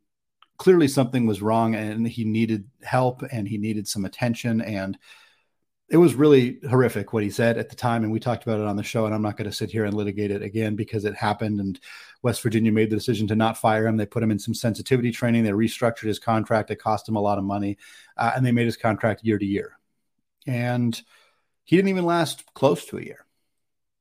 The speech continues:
Less than two months later, Bob Huggins gets pulled over in Pittsburgh at eight thirty P M, very clearly intoxicated. And again, I think many people saw the headline, "Bob Huggins, another D U I, resigns out at West Virginia."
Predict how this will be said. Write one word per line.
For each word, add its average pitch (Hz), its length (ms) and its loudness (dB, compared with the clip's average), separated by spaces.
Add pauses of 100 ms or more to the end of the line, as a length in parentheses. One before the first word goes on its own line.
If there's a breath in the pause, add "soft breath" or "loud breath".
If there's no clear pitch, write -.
(580)
Less 147 280 0
than 143 180 0
two 151 160 2
months 131 260 0
later, 113 180 2
Bob 113 280 0
Huggins 113 220 -2
gets 107 160 -6
pulled 127 260 0
over 117 200 0
in 104 120 0
Pittsburgh 101 520 -2 (380 loud breath)
at 123 320 -4
eight 160 240 0
thirty 139 380 4
P 120 240 -2
M, 101 320 -8 (1080)
very 147 400 4
clearly 107 320 0
intoxicated. 104 720 -6
And 110 120 -6
again, 123 220 -2
I 107 60 -2
think - 180 -6
many 143 240 2
people 147 260 0
saw 131 300 2
the 123 80 0
headline, 110 400 -4
"Bob 117 300 0
Huggins, 120 400 0
another 117 340 -2
D 117 120 0
U 113 180 4
I, 107 220 0
resigns 107 800 -4
out 113 180 0
at 90 60 -2
West 101 200 -4
Virginia." - 420 -14